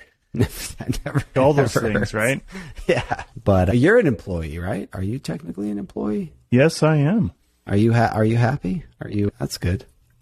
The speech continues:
Speaker 2: Yeah, I think part of that is autonomy. You wanna give people a degree of autonomy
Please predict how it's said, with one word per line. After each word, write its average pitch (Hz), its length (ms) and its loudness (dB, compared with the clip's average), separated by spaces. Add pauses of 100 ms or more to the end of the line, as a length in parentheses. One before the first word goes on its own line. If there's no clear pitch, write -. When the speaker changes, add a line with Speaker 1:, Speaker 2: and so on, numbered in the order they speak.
(340)
Speaker 2:
Yeah, 208 140 4
I 180 80 6
think - 240 -2
part 170 180 4
of 156 80 0
that 170 160 4
is 170 140 2
autonomy. 120 680 0
You 135 160 -2
wanna 120 240 0
give 110 560 -2
people 110 600 0
a 110 120 -4
degree 110 320 0
of 104 100 0
autonomy 101 760 -2